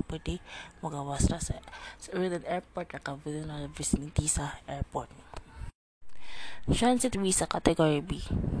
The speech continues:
Schengen visa category B is required by nationals who are not allowed to travel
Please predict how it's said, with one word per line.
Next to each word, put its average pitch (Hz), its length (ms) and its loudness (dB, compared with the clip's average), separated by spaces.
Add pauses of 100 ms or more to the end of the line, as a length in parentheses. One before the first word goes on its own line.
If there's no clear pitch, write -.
(120)
Schengen 165 400 2
visa 170 240 4
category 143 480 0
B 190 320 0
is - 160 0
required 151 400 0
by 147 80 0
nationals 156 640 0
who 147 80 -2
are 147 80 -2
not 139 160 -2
allowed 147 400 2
to 131 80 -6
travel 139 480 -2